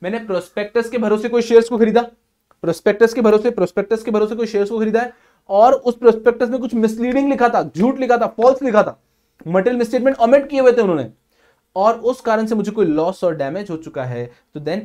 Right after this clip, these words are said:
I can file a case for compensation। और उसके लिए कौन लायबल होंगे? The following people would be liable for compensation। कंपनी के डायरेक्टर्स agree to become directors। प्रोस्पेक्टस में कभी-कभी लिखा होता है कि these people are agreeing to become directors। तो प्रोस्पेक्टस में जिन-जिन डायरेक्टर्स का नाम लिखा है as a director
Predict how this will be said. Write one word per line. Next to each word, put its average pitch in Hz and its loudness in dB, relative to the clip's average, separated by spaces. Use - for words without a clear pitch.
I 143 -6
can 208 -8
file 175 -2
a 208 -12
case 190 -6
for 180 0
compensation। 185 -4
और 160 -4
उसके 170 -8
लिए 180 -8
कौन 180 -8
लायबल 131 -6
होंगे? 117 -8
The 131 -10
following 160 -6
people 156 -10
would 143 -8
be 160 -8
liable 123 -10
for 143 -16
compensation। 110 -16
कंपनी 151 -8
के 190 -4
डायरेक्टर्स 156 -8
agree 185 2
to 233 -4
become 156 -4
directors। 113 -12
प्रोस्पेक्टस 165 -14
में 208 -14
कभी-कभी 170 -10
लिखा 160 -10
होता 160 -8
है 220 -10
कि - -
these 180 -10
people 175 -8
are 170 -6
agreeing 165 -8
to 143 -8
become 175 -10
directors। 123 -14
तो 190 -10
प्रोस्पेक्टस 190 -10
में 226 -8
जिन-जिन 175 -8
डायरेक्टर्स 214 -6
का - -10
नाम 175 -4
लिखा 190 -2
है 190 -2
as 196 -6
a 180 -4
director 156 -2